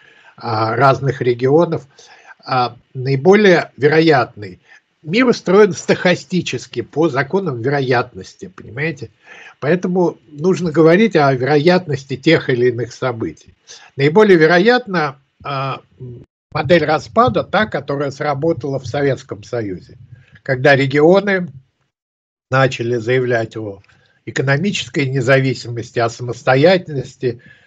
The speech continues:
намекать, а потом и заявлять о политической самостоятельности. И попытки сдержать этот процесс — это выступление спецназа в Вильнюсе, а,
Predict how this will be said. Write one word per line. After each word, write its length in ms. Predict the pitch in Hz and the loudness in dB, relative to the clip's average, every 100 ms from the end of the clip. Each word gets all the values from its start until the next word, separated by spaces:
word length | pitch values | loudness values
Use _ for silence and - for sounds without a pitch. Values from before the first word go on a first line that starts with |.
| _ | _
намекать, 640 | 123 139 143 - 170 185 | -4 -2 0 2 2 2
а 80 | 143 | 0
потом 500 | 135 135 151 185 185 - | -2 -2 0 -2 -4 -6
и 100 | 165 | -6
заявлять 560 | 147 143 127 123 104 | -2 -2 -2 -2 -2
о 60 | 123 | -6
политической 720 | 113 120 117 170 180 - - | -4 -6 -4 -4 -4 -6 -8
самостоятельности. 1200 | 135 135 127 117 - 127 123 113 107 110 - 113 107 - - - _ | -8 -8 -10 -10 -4 0 0 -2 -6 -14 -14 -18 -18 -20 -20 -20 _
И 80 | 127 | 0
попытки 520 | 165 165 180 - 139 | 0 4 2 2 -6
сдержать 640 | 110 151 135 156 196 190 | -2 0 2 2 2 0
этот 280 | 190 151 143 | -4 -6 -10
процесс — 680 | 151 139 139 - 131 110 - _ _ _ _ _ _ _ _ _ _ | -6 -6 -6 -6 -6 -6 -14 _ _ _ _ _ _ _ _ _ _
это 520 | - 131 135 127 120 117 123 | -6 -4 0 2 2 -2 -10
выступление 880 | 110 135 143 131 139 120 120 113 110 | -10 -4 -2 2 2 2 2 0 -2
спецназа 640 | - 127 - 135 123 110 117 | -4 -4 0 2 2 2 -2
в 60 | |
Вильнюсе, 920 | 113 165 175 151 135 - 127 120 117 - _ _ _ _ _ | 4 6 6 0 -6 -4 -2 -2 -4 -10 _ _ _ _ _
а, 400 | 120 110 110 | -6 -4 -4